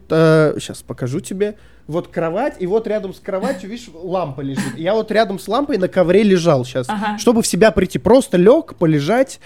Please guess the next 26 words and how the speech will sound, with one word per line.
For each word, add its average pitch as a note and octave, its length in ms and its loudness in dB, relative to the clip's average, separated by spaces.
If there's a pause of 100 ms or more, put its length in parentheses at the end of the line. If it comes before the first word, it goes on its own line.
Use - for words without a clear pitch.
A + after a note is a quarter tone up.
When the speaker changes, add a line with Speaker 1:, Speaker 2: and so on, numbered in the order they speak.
(260)
Speaker 1:
в - 80 -18
потолок F3+ 480 4
смотрел, A3 580 2 (440)
и F3 100 2
вот F#3 260 -2
лежал E3 420 -4
в-, - 200 -20
вот C3+ 300 -10
рядом D3 340 -6
с - 60 -20
кроватью. G3 400 -8
Вот C#3 80 -10
мне F3+ 100 -2
хотелось E3 300 -8
на F3+ 100 -4
твёрдом E3 400 -2
полежать, E3 400 -6
просто, A3+ 460 0
ну, F3 280 4 (300)
немножко, G3+ 600 4
э, A3 240 2
р-, D3 520 -2
разбавить E3+ 560 2
мысли D#3 300 2
в A#2+ 140 -10
голове. A#2 360 -4